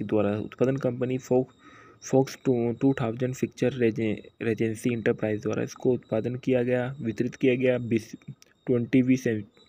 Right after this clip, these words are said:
सेंचुरी फॉक्स से रिलीज हुई। दस मई दो हज़ार दो को कार्यक्रम था एक सौ चौबीस मिनट का। देश संयुक्त राज्य अमेरिका, भाषा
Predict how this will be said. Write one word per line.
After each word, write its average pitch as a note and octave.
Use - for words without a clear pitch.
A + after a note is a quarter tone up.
सेंचुरी A#2
फॉक्स A#2
से -
रिलीज A#2
हुई। C3+
दस B2+
मई -
दो A#2+
हज़ार A#2
दो A2+
को C3
कार्यक्रम B2
था B2+
एक A#2
सौ B2
चौबीस G#2+
मिनट A2+
का। B2+
देश A#2
संयुक्त A#2
राज्य A#2
अमेरिका, A2
भाषा A2+